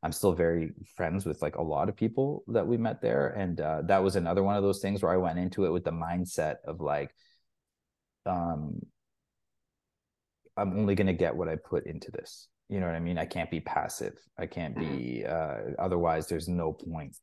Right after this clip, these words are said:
Speaker 1: in me going there. So I went in also very focused with, um, knowing I wanted to at least make another film while I was there, meet new people, uh,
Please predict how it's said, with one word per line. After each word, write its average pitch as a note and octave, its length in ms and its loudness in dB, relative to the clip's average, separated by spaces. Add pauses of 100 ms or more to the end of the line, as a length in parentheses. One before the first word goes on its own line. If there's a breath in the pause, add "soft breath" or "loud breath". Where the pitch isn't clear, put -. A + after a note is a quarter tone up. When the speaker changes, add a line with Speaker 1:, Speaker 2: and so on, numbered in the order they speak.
(120)
Speaker 1:
in F2 140 -6
me D#2+ 120 -6
going D2 360 -8
there. B1+ 180 -8
So - 160 0
I F#2 140 8
went G2 360 6
in F2+ 220 2
also F#2 400 4
very D#2+ 300 0
focused - 680 -8
with, D#2 420 -2 (560)
um, D#2+ 300 0
knowing F2+ 300 4
I E2+ 60 2
wanted E2 280 2 (240)
to E2 100 -2
at D#2+ 120 2
least E2 200 -4
make D2+ 160 -6
another D2 280 -4
film G#2+ 500 0
while F#2+ 160 0
I F#2+ 60 4
was F#2+ 180 2
there, F#2+ 240 8
meet F2 300 0
new G#2 160 4
people, D#2 640 0 (440 loud breath)
uh, D2+ 380 2